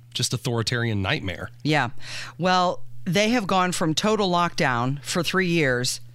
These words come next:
Speaker 2: to dismantling testing stations and turning off their medical tracking devices. So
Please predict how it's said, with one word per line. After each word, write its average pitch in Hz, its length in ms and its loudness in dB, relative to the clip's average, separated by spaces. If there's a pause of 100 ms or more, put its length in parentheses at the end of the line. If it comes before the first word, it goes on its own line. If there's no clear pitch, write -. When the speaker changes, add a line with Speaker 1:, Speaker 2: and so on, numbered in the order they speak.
(400)
Speaker 2:
to 220 180 2
dismantling 202 760 2
testing 220 420 2
stations 185 600 2
and 156 260 0
turning 202 360 2
off 151 260 2
their 151 160 0
medical 147 360 0
tracking 123 600 -2 (140)
devices. 101 580 -2
So 131 320 2